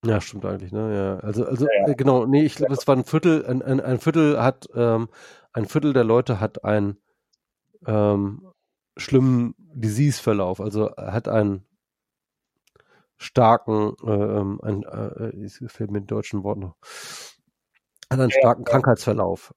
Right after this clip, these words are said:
Speaker 1: genau, hat einen starken Krankheitsverlauf.
Speaker 2: Ja,
Speaker 1: Ein Viertel der Leute hat einen starken
Speaker 2: ja,
Speaker 1: Krankheitsverlauf.
Speaker 2: Krankheitsverlauf, dann die anderen zwanzig Prozent und ich glaube, die Hälfte von denen, die einen starken Krankheitsverlauf haben, müssen dann ins Krankenhaus rein.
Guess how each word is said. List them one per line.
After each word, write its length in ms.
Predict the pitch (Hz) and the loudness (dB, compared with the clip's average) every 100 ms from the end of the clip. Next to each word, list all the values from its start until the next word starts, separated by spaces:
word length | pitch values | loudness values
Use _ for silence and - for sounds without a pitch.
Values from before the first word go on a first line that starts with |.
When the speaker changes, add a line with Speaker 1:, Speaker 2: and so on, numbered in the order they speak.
| - | -8
Speaker 1:
genau, 260 | 107 101 | -6 -4
hat 120 | 90 107 | -4 -2
einen 160 | 117 | -2
starken 380 | - - 120 120 | 0 2 4 2
Krankheitsverlauf. 680 | - 120 117 104 - 101 95 | -2 0 0 -2 -2 -4 -4
Speaker 2:
Ja, 80 | |
Speaker 1:
Ein 40 | 95 | -6
Viertel 200 | 135 135 | -2 2
der 140 | 123 | 4
Leute 240 | 113 120 123 | 4 4 4
hat 80 | |
einen 80 | 113 | 2
starken 260 | - 113 104 | 0 0 2
Speaker 2:
ja, 60 | |
Speaker 1:
Krankheitsverlauf. 600 | 330 107 104 185 92 90 | 2 2 -2 -4 -4 -8
Speaker 2:
Krankheitsverlauf, 500 | - 151 143 156 156 - | -4 2 4 4 0 -4
dann 200 | 123 120 | -6 -4
die 120 | 120 | -2
anderen 200 | 123 120 | -2 -2
zwanzig 320 | - 123 120 | -4 -6 -4
Prozent 460 | - 120 131 127 123 | -2 0 0 -2 -2
und 100 | 113 | -6
ich 80 | |
glaube, 240 | - 113 117 | 0 2 2
die 140 | 110 | 0
Hälfte 320 | 120 139 - | 2 2 0
von 240 | 127 117 113 | -8 -8 -4
denen, 260 | 117 117 123 _ _ _ _ _ - | -4 -6 -10 _ _ _ _ _ -4
die 300 | 113 110 107 | 0 2 2
einen 220 | 113 107 | 0 -4
starken 380 | 98 - 120 139 | -2 2 2 2
Krankheitsverlauf 680 | - 123 117 - 113 110 110 | 0 0 0 0 4 4 4
haben, 200 | 113 107 | 0 0
müssen 180 | 107 107 | -2 -2
dann 140 | 104 | -2
ins 140 | 104 - | -4 -2
Krankenhaus 520 | 135 156 156 165 - | -2 0 0 0 0
rein. 320 | 160 180 190 | 0 0 -4